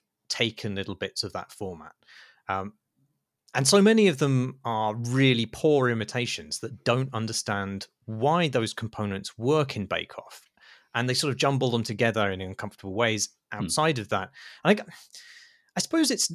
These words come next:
Speaker 1: it, this is true of, like, any T V show which apes another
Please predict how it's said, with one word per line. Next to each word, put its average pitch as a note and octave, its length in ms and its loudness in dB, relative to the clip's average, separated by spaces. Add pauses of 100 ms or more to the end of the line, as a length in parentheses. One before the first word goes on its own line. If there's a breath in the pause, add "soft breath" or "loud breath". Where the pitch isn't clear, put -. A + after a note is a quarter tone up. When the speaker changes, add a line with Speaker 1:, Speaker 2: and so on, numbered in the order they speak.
Speaker 1:
it, C3+ 140 -6
this G3 160 6
is C#3 80 0
true D#3+ 320 6
of, G2+ 80 -2
like, G2+ 200 0
any G#2 300 -2
T A2 260 -2
V G#2 140 -2
show E2 300 -4
which G2+ 260 -6
apes - 340 -4
another A2+ 420 2